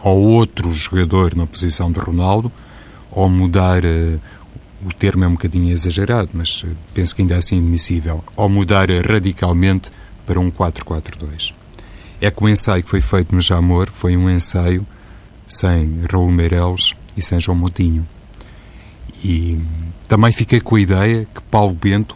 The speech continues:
acredita muito, puder, eu também <laughs> acreditaria num jogador como William Carvalho.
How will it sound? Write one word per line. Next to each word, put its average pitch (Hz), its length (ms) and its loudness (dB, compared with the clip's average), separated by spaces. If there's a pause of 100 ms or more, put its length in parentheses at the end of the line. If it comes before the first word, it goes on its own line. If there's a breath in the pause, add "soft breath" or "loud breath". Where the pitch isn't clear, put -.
(140)
acredita 98 540 -2
muito, 98 440 0 (440)
puder, 95 400 -4 (120)
eu 95 100 -6
também 92 300 0
<laughs> - 20 0
acreditaria 123 760 4 (340 loud breath)
num 120 120 2
jogador 104 360 2
como 95 480 0
William 101 340 2
Carvalho. 80 520 -2